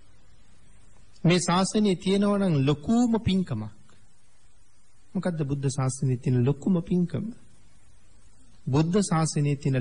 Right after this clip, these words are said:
ලොකුම පින්කම තමයි අප්‍රමාදී බව. ආන් ඒ කරුණ පැහැදිලි කරනවා. මේ ලෝකේ දෙපා සතුන් අතර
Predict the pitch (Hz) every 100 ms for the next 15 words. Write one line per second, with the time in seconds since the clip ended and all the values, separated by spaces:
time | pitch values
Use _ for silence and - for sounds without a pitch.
0 | 123 147 - 196 156 - 147 143 127 -
1 | 123 120 117 123 - 127 113 123 123 -
2 | - 175 - - - - - - - -
3 | - - - 143 160 160 131 120 135 131
4 | 127 123 117 120 113 - 113 107 107 104
5 | - - - - - - - - - -
6 | - - 147 143 175 208 208 208 202 147
7 | 143 147 196 180 170 - 151 131 131 175